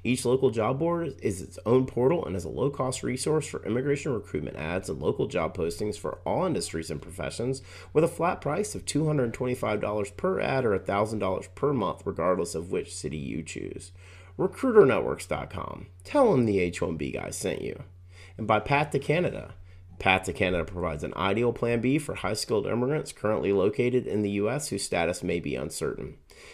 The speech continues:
If you're facing an H one B denial or O P T expiration, don't get caught off guard. Make sure you have a plan B, and Path to Canada is your answer. They will gladly help you navigate the process. And if you're interested in finding out more,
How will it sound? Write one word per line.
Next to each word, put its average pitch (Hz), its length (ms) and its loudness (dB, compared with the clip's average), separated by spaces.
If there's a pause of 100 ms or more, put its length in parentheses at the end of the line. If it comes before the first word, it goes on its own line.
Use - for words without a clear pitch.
(160)
If 117 80 -2
you're 190 100 10
facing 135 420 2
an 127 60 6
H 127 180 2
one 127 140 4
B 123 140 0
denial 120 420 0
or 95 240 2
O 104 140 4
P 113 160 -2
T 113 200 -2
expiration, 113 840 -2
don't 233 220 0
get 160 160 0
caught 71 180 -2
off - 220 -8
guard. 90 340 -2 (380)
Make - 180 4
sure 302 160 0
you 269 80 4
have 147 100 4
a 113 60 2
plan 101 320 0
B, 92 220 0
and - 120 -8
Path - 340 -4
to 80 80 -10
Canada 82 460 -4
is 85 200 -6
your 82 260 -4
answer. 67 460 -10 (120)
They 196 120 -4
will 285 140 0
gladly 92 560 0
help 82 260 -6
you 90 220 0
navigate 71 500 -4
the - 80 -16
process. - 720 -4 (360)
And - 80 -2
if 107 60 -2
you're - 140 0
interested 220 420 0
in 196 60 4
finding 117 360 2
out 90 220 0
more, 98 320 0